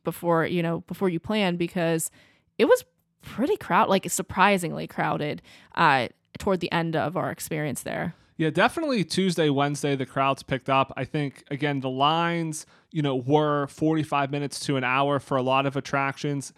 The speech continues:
Speaker 2: Again, still in the morning, though, you could get on a lot of stuff, walk on five to ten minutes, uh, and again, kind of later in the day, too. Uh, but yeah, on Monday, so we got in Sunday,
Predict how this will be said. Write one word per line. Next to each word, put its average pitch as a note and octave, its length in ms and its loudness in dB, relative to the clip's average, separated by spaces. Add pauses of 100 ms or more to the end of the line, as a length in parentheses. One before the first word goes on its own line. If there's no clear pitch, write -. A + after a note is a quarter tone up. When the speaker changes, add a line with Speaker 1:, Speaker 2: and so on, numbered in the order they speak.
(260)
Speaker 2:
Again, C#3+ 280 2
still F3+ 340 4
in F3 40 2
the E3 80 0
morning, D#3 360 0
though, D3+ 240 0
you C#3 180 -6
could C3+ 140 -6
get D3 100 -2
on C#3 140 0
a C3+ 40 -2
lot C3+ 200 0
of C3 80 -4
stuff, C#3 320 0
walk C3 280 2
on C#3+ 360 -2
five C3+ 520 -2 (240)
to B2+ 80 -8
ten C3 280 -2
minutes, C#3 420 -4 (260)
uh, - 40 -6
and C3 260 -2
again, C3 260 -2
kind C#3 200 -2
of B2 80 -8
later C3 220 0
in B2+ 60 -4
the B2+ 80 -4
day, B2 200 -4
too. C3+ 320 0 (320)
Uh, C3+ 120 4
but D#3+ 140 0
yeah, F3 160 6
on D3+ 180 4
Monday, E3 640 4 (200)
so - 160 -2
we E3+ 60 6
got G#3+ 160 4
in G#3 100 0
Sunday, D#3 760 0